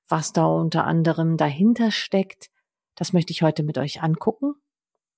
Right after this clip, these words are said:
<laughs> Liebe Klasse. <laughs> Ja, ähm, ich hab versucht, nicht alles zusammenzusammeln, was es gibt, weil ich dann den Überblick verliere und dann auch versuche, alles reinzunehmen, was ich jemals recherchiert habe,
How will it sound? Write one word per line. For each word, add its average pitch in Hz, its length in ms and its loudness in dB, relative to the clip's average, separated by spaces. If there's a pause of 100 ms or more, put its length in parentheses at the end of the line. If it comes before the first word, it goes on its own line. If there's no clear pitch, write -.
(120)
<laughs> - 400 -2 (480)
Liebe 214 220 4
Klasse. 202 480 2 (120)
<laughs> 190 240 2 (680)
Ja, 147 320 0 (140)
ähm, 185 500 4
ich - 400 -4 (520)
hab 196 440 2 (1700)
versucht, 214 640 4
nicht 190 440 2 (160)
alles 165 400 2
zusammenzusammeln, 165 960 2
was 165 180 -2
es 165 160 -2
gibt, 190 240 -2
weil 165 140 2
ich 165 80 -2
dann 165 160 2
den 170 120 2
Überblick 220 440 2
verliere 156 400 0
und 156 120 -2
dann 151 140 2
auch 196 300 2
versuche, 160 680 0
alles 170 500 2
reinzunehmen, 160 840 2
was 170 180 0
ich 170 160 -8
jemals 170 380 -2
recherchiert 175 520 -2
habe, 165 380 2